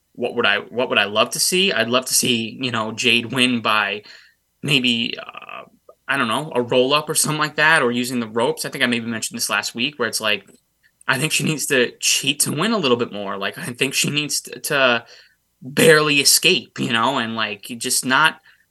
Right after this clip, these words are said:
not look so dominant, l-, look like, you know, oh my God, like, you know, okay, so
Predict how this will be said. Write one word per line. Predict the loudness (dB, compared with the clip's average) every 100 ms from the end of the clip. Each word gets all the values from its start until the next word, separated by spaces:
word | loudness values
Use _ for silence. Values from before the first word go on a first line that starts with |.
| -4
not | 0 2
look | 2
so | 4 4 4
dominant, | 0 4 4 4 -6 -12
l-, | -8 -6
look | 0 0 2
like, | 4 4 4 0
you |
know, | -2 0 0
oh | -2
my | 0 0
God, | 2 2 0
like, | -6 -12 -16 _ _
you | -2
know, | -2 -2
okay, | 0 0
so | 0 -2 -2